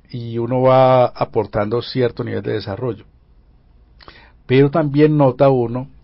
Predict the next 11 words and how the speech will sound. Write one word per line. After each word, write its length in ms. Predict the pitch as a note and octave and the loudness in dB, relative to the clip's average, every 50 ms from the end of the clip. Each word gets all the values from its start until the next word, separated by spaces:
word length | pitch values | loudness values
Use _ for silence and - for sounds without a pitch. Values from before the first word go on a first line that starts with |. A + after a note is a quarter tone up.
| _ - | _ -4
que 140 | - A2+ | -2 0
hay 180 | G#2+ G#2 G#2+ G#2+ | 0 0 -2 -6
cosas 500 | - - C3+ B2 A#2 - C#3 B2+ A#2 - - _ | -6 -6 -4 -4 -4 -6 -8 -8 -8 -10 -14 _
que 400 | - - A#2 G#2 G2 F#2 F2+ - | -12 -10 -8 -6 -6 -8 -10 -10
se 120 | - A2 G#2+ | -10 -10 -8
le 80 | G2+ | -8
escapan 460 | F#2+ - - - E3+ E3 - C#3+ B2 A#2+ | -8 -8 -6 -6 -6 -4 -4 -6 -6 -6
a 40 | |
esa 160 | A2 G2+ B2+ A#2 | -8 -10 -10 -12
generación. 480 | A2 G#2+ G#2+ G#2 - - - - - - _ _ _ _ _ _ _ _ _ _ _ _ _ _ _ _ _ _ _ _ _ | -8 -6 -6 -6 -6 -8 -12 -16 -16 -18 _ _ _ _ _ _ _ _ _ _ _ _ _ _ _ _ _ _ _ _ _
Y 560 | - C#3 A#2+ A#2+ B2 B2+ B2+ B2+ B2+ C3 - | -12 -10 -6 -6 -4 -4 -2 -4 -4 -6 -8